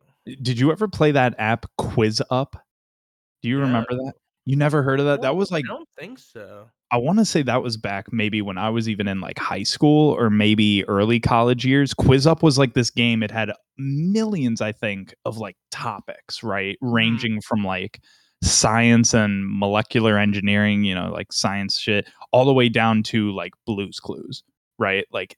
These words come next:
Speaker 1: anything was on here. And I think a
Speaker 2: Steve.
Speaker 1: lot of the questions, <laughs> the answer is Steve. Uh,
Speaker 2: Green shirt,
Speaker 1: <laughs>
Speaker 2: went
Speaker 1: green,
Speaker 2: bald.
Speaker 1: green shirt,
Speaker 2: <laughs>
Speaker 1: one stripe, bald. Um, there,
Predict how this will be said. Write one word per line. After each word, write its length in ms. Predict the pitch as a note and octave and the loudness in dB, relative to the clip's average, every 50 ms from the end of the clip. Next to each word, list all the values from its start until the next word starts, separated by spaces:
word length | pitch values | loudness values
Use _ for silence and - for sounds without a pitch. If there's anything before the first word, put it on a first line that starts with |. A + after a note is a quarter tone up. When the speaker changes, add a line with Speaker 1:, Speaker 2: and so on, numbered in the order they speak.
| _ - | _ 0
Speaker 1:
anything 580 | - D3 D#3 E3 E3+ E3 D3 - D3+ C#3+ C3 | 4 4 6 6 6 6 6 6 4 2 4
was 180 | B2+ A#2+ A2 - | 2 0 0 0
on 240 | G#2+ G#2 A2 A2 G#2+ | 0 -2 -2 -2 -4
here. 260 | G#2+ G2+ G2 G2 F#2 - - | -6 -8 -10 -10 -12 -10 -6
And 100 | A#2 G#2+ | -4 -4
I 80 | G#2+ | -4
think 200 | A2 - F3+ F#3 | -4 -4 -4 -2
a 40 | E3+ | -2
Speaker 2:
Steve. 100 | C3+ A#2+ | 0 0
Speaker 1:
lot 140 | A2 A2+ B2 | 2 2 0
of 60 | B2 | 0
the 80 | A2+ - - | -2 -6 -10
questions, 760 | - - G2+ G#2+ G#2+ A2 - - - D3 D3 D#3 D#3+ D#3 - _ - | -8 -4 -2 -2 -2 -2 -4 -4 -2 -2 -2 -2 -4 -6 -4 _ 0
<laughs> 480 | - - - _ _ - D#3+ D#3 C3 - | 0 0 -2 _ _ -16 -14 -6 0 2
the 120 | B2 A2+ | 2 4
answer 200 | A2 G#2 - G#2+ | 4 2 2 2
is 100 | G#2 - | 2 2
Steve. 360 | - - - G#2+ - - - - - B2 - _ - - _ - | 2 0 0 -2 -2 -4 -6 -8 -16 -20 -20 _ -20 -16 _ -4
Uh, 240 | C3+ A#2 A2 A2 G#2+ | -4 -2 -2 -4 -4
Speaker 2:
Green 180 | D3+ D3+ D#3 C#3 | -2 -2 -2 -2
shirt, 360 | - D3+ C3+ B2+ B2+ B2+ - _ _ D#3 E3 _ _ _ _ | -4 -6 -8 -8 -10 -10 -14 _ _ _ _ _ _ _ _
Speaker 1:
<laughs> 360 | _ - - - - _ - | _ -20 -20 -20 -10 _ -4
Speaker 2:
went 260 | F#3+ D#3 - D#3 - | -4 -2 -4 -6 -4
Speaker 1:
green, 120 | - D3+ | -4 -2
Speaker 2:
bald. 240 | - - B2+ B2+ C3 B2+ B2+ - - | -2 -2 -4 -4 -4 -4 -4 -2 0
Speaker 1:
green 200 | C3 C3 C3 C3 | 2 2 2 2
shirt, 320 | - - C3 B2 A#2+ A#2+ - | 2 2 4 4 4 4 4
Speaker 2:
<laughs> 120 | - A#2 | 4 4
Speaker 1:
one 240 | A#2 B2 C3 C3+ C3 | 6 6 6 6 4
stripe, 460 | - - - - B2 A2+ A2+ A#2 A2+ A2 C3 A#2 A2 | 2 -2 -2 2 2 4 4 4 2 0 -4 -6 0
bald. 380 | - A2 A#2 A#2 A2+ A2+ A2 A2+ G3+ G3 C3 C#3 - _ _ _ _ - - - - - _ _ - - | 2 2 4 4 4 2 2 0 -4 -12 -18 -20 -20 _ _ _ _ -10 -10 -10 -10 -14 _ _ -12 -8
Um, 540 | A#2+ A#2 A#2 A2+ A2+ A2+ G#2+ A2 A2 - _ - | -6 -6 -6 -8 -10 -12 -14 -16 -18 -20 _ -20
there, 380 | - C3+ C3 B2+ C3+ C#3 C#3+ | -20 -18 -12 -8 -6 -6 -6